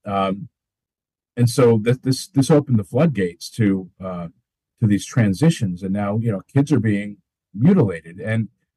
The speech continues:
we see the numbers, uh, these, the suicide rate, the depression rate among, among people with, uh, this gender dysphoria is very huge. It, I think, I think something like forty percent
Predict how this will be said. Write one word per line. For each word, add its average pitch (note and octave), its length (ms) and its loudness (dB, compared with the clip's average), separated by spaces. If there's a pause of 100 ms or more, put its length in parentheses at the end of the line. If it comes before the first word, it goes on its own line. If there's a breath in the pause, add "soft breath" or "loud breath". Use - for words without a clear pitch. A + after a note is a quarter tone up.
(260)
we B2+ 140 0
see C#3+ 220 0
the E3+ 120 2
numbers, G#2+ 680 -4 (100)
uh, D2+ 200 -16 (760)
these, G#2+ 220 0
the G2+ 160 -10
suicide B2 600 2
rate, A2+ 220 2
the F#2+ 80 -10
depression A2+ 500 -2
rate A2 200 0
among, F2 380 -4 (140)
among F2+ 280 -14
people A2 340 -2
with, F#2+ 260 -8
uh, F2 240 -10 (480)
this G#2 140 -16
gender G#2+ 300 0
dysphoria G#2 720 0
is F#2 140 -12
very D3+ 280 2
huge. D3 300 0
It, G2+ 160 -12
I A2+ 40 -4
think, C3+ 180 -4 (120)
I G2+ 60 -8
think D#3+ 220 -2
something D#3 280 -4
like F#2+ 160 -6
forty B2+ 220 0
percent B2 500 -4